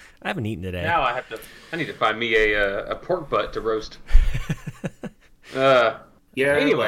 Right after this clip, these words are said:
Speaker 3: welcome.
Speaker 2: back, back to the beer. Um, and I, I have an idea for when World War Beer is over. We're gonna have our favorite I P As on.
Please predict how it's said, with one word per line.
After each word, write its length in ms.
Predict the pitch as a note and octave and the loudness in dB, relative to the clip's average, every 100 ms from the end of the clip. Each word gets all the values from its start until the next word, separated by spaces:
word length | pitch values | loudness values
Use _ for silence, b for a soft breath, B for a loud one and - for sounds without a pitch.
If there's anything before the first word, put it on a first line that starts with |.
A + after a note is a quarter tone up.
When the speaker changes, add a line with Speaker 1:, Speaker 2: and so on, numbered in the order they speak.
| G#2 | -2
Speaker 3:
welcome. 120 | - - _ B B - G2 | -8 -18 _ B B -10 0
Speaker 2:
back, 380 | E3+ F#3 - E3+ | 0 0 -6 -6
back 160 | E3+ | -6
to 80 | F#3+ | -2
the 100 | D#3 | -2
beer. 440 | - D3 C#3+ A#2+ - | 0 0 2 0 0
Um, 300 | B2+ B2 C3 | 2 2 0
and 240 | C3 B2+ | -6 -6
I, 200 | F#2+ C3+ - - | -6 -8 -8 -10
I 60 | C#3 | -4
have 200 | F#3 G#3 | -2 0
an 60 | D#3 | 0
idea 500 | C3 B2+ C#3+ A2 - | -2 -2 -2 0 -2
for 160 | A#2 | -4
when 180 | A2+ A#2+ | -4 -4
World 200 | B2 D3 | 0 0
War 140 | C#3+ C3+ | 2 2
Beer 180 | C3+ | 2
is 120 | A2+ - | 0 0
over. 440 | A2 A2+ D3+ E3 - | -2 0 0 -2 -4
We're 100 | B2+ | -2
gonna 200 | C#3 C3 | 0 0
have 380 | B2+ A#2 A2+ A2+ | 0 0 0 0
our 220 | G#2+ G#2 - | 0 -2 0
favorite 300 | B2 C3+ B2 | 0 0 0
I 80 | B2+ | 0
P 220 | - A#2 | -2 -2
As 160 | A#2 G#2+ | -2 -4
on. 300 | F#2+ G2 | -8 -10